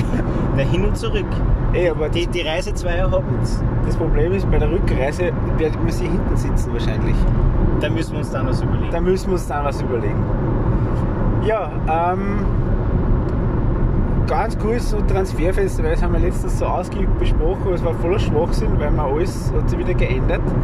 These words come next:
Speaker 2: Äh,
Speaker 1: Na ja, ein paar haben wir schon. Also ein Jack Grealish ist zu City gegangen, hat auch schon getroffen.
Speaker 2: Oder?
Speaker 1: Ah,
Speaker 2: Ich hab mir gedacht, der hat nur Vorlagen gegeben. Ah, nein, er hat
Speaker 1: nein, er hat auch schon getroffen. Also
Speaker 2: Aber hundertzehn Millionen?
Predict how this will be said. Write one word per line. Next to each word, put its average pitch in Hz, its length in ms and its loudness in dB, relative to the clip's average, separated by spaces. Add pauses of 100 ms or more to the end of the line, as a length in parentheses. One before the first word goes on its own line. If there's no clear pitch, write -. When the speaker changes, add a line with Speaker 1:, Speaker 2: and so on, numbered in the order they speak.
(720)
Speaker 2:
Äh, - 0 -
Speaker 1:
Na 165 380 0
ja, 160 220 2
ein - 100 -4
paar 180 280 0
haben 185 120 2
wir - 100 0
schon. - 400 2 (400)
Also 147 180 0
ein 143 260 0
Jack 175 180 0 (160)
Grealish 208 560 0
ist 175 320 -2
zu - 120 -4
City - 300 -2
gegangen, 185 280 0
hat 185 220 2
auch 160 280 0
schon - 320 2
getroffen. - 340 0 (880)
Speaker 2:
Oder? - 60 0
Speaker 1:
Ah, 214 120 0 (160)
Speaker 2:
Ich - 160 -4
hab 120 60 -2
mir 131 60 -2
gedacht, 127 220 -2
der 131 80 0
hat 123 80 -4
nur 120 120 -2
Vorlagen 143 420 -2
gegeben. - 220 -2 (160)
Ah, 127 60 -2
nein, 147 200 -2
er 143 60 0
hat 139 80 -4
Speaker 1:
nein, 147 200 0
er 131 100 4
hat 135 100 0
auch 143 100 0
schon - 160 -2
getroffen. - 340 -2 (160)
Also - 200 -2 (1400)
Speaker 2:
Aber 123 160 0
hundertzehn 196 640 0
Millionen? 175 500 0